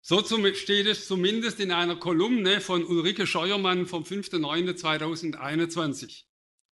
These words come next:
Sie ist Diplompsychologin und Best-, und Bestseller-Autorin.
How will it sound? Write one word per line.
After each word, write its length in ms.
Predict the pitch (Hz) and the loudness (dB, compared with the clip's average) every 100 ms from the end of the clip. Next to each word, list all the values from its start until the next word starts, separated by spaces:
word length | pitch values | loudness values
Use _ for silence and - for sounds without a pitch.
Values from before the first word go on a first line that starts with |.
| _ _ _ _ _ | _ _ _ _ _
Sie 240 | - 175 | -2 0
ist 160 | 185 - | 2 0
Diplompsychologin 1120 | 156 151 185 208 208 165 170 180 240 233 220 | -2 0 0 0 -4 -2 2 2 2 0 0
und 220 | 180 180 | 0 -2
Best-, 340 | 165 151 - - | -2 -4 -6 -2
und 240 | 175 165 | -2 2
Bestseller-Autorin. 1300 | 185 - - - 196 170 160 151 156 151 147 120 92 | 2 2 0 -2 2 4 2 0 -4 -2 -4 -4 -8